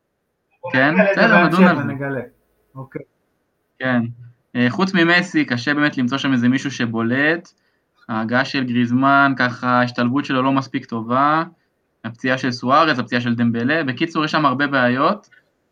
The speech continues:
Speaker 1: שגרמו לירידה משמעותית באיכות.
Speaker 2: אפשר לדבר, אם כבר דיברנו על ברצלונה, שאני דווקא באמת הוצאתי מה-, מהעשירייה שלי,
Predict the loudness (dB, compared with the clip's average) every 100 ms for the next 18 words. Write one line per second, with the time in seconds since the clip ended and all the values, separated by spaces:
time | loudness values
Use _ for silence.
0 | _ -14 -6 -2 0 0 0 2 2 2
1 | 0 -2 -2 -4 -4 2 2 4 2 2
2 | 2 0 0 0 2 0 0 0 -2 -4
3 | -4 -4 -2 -4 -6 _ _ -6 -4 -2
4 | -2 0 -2 0 0 0 0 -2 -4 0
5 | 0 0 -2 0 2 2 0 -8 _ _
6 | -16 -8 -2 0 0 -4 0 0 0 -2
7 | 0 -2